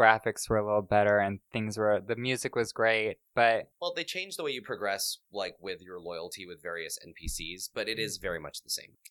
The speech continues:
Speaker 1: So as, and I just played Destiny one, like, a few months ago.
Speaker 2: Yeah.
Speaker 1: So I kinda was like, I feel like I'm playing the same game over again, even though I did like the bad guy in this one.
Speaker 2: Yeah, them
Speaker 1: He was
Speaker 2: actually
Speaker 1: cool.
Speaker 2: having a big bad, I think, was really good.
Speaker 1: Yeah.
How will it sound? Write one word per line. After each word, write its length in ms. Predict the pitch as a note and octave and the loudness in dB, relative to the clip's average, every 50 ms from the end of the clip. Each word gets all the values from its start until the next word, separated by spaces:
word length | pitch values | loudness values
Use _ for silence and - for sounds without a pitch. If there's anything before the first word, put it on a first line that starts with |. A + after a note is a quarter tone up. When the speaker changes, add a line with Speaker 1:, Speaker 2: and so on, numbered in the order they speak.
| _ - | _ -12
Speaker 1:
So 380 | - - - F3+ E3+ E3+ E3+ | -6 2 6 8 10 12 12
as, 320 | E3+ E3+ E3+ E3+ D#3 - - | 12 12 10 8 6 2 -2
and 200 | - D#3+ E3 E3 | 2 4 6 6
I 120 | E3 D#3+ | 4 6
just 360 | D#3 - F#3+ F#3+ - - - | 10 10 10 10 10 6 2
played 260 | - - E3 D3+ C#3 | 6 8 8 8 8
Destiny 420 | C3+ C3+ B2+ A#2+ - - C#3 B2+ A#2 | 8 8 6 6 4 -2 -2 -2 -2
one, 440 | G#2 G#2+ G#2+ G#2 G#2+ G#2 G#2+ G#2+ G#2 | 0 0 2 2 2 0 0 0 0
like, 200 | G2+ G2 F#2 - | 0 0 -2 -4
a 40 | |
few 200 | A2+ - - A2+ | -8 -6 -4 -2
months 260 | G#2 G2+ G2 G2+ - - | 0 0 -2 -2 -2 -2
ago. 460 | G#2+ A#2+ A#2 A2+ A2+ A#2 A2+ A2+ - | 2 4 6 6 6 4 2 0 -4
Speaker 2:
Yeah. 280 | - F#2 F2 E2 E2 E2 - | -6 -6 -6 -6 -8 -10 -10
Speaker 1:
So 520 | - - - - D#3+ D3+ D3+ D3+ D3 C#3+ | -10 -2 6 8 10 12 12 12 12 10
I 80 | D3 D3 | 10 8
kinda 280 | - - D#3 D#3+ D3+ D3 | 8 6 2 4 4 4
was 140 | C#3+ C3+ | 2 4
like, 200 | C#3+ C3+ C3 - - _ _ - | 6 6 6 4 0 _ _ -8
I 140 | - C3+ C3+ - _ _ - | -6 -6 -6 -6 _ _ 2
feel 180 | F3 F3 F3+ | 4 6 8
like 160 | F3+ D#3+ D3 - | 8 8 6 4
I'm 120 | B2 A2+ | 2 -4
playing 180 | - B2 A2+ G#2 | -4 -4 -4 -4
the 80 | G2+ | -6
same 300 | - - A#2+ G#2+ G2+ G2+ | -6 -6 -6 -6 -6 -6
game 400 | F#2+ G2 G2 G2 F#2+ F#2 F#2 F#2 - _ - | -6 -6 -6 -6 -8 -10 -12 -16 -10 _ -2
over 240 | A#2 A2 G2 G#2 | -2 0 0 0
again, 360 | G2+ F#2+ - - G2 F#2+ F#2+ - - | -2 -2 -2 -4 -4 -4 -6 -8 -4
even 180 | D#3+ E3+ G3 G3+ | -2 2 6 8
though 80 | G3 | 10
I 80 | F3+ D#3+ | 10 10
did 160 | D3+ D#3+ C#3 | 10 6 4
like 220 | - B2+ B2+ - - | 6 4 2 2 0
the 80 | A2+ | 2
bad 240 | - G#2+ G#2 G#2 G2 | 6 6 6 6 6
guy 140 | - F#2 F2+ F#2 | 2 0 0 -2
in 80 | F2+ | -4
this 180 | F2 F#2 - - | -8 -10 -8 -8
one. 260 | - D#2+ D2+ - A2+ - - - _ | -8 -8 -10 -10 -14 -20 -20 -20 _
Speaker 2:
Yeah, 220 | - B2 B2+ A#2 G#2+ - | -4 -2 0 0 0 0
them 80 | A#2+ C3+ | 2 4
Speaker 1:
He 40 | D3+ | 4
was 80 | D#3+ D#3 | 4 4
Speaker 2:
actually 100 | - - B2+ | 4 4 6
Speaker 1:
cool. 100 | G#2+ G2+ | 6 6
Speaker 2:
having 260 | B2+ B2 C3 B2+ A#2 | 4 2 0 -4 -2
a 100 | F2 - | -4 -2
big 300 | - - A2 G2+ - - | -2 -2 -4 -2 2 4
bad, 380 | - F#2+ G2+ G2 F2 E2 D#2 | 4 4 4 0 -2 -2 -4
I 60 | D#2+ D#2+ | -4 -6
think, 140 | F2 D#2+ | -8 -10
was 160 | E2 E2 - - | -12 -14 -14 -12
really 200 | E2+ D#2 D2+ C#2+ | -12 -12 -12 -12
good. 160 | - D#2+ F2+ | -10 -6 -4
Speaker 1:
Yeah. 240 | G2+ F#2 F#2 - | -4 -4 -4 -6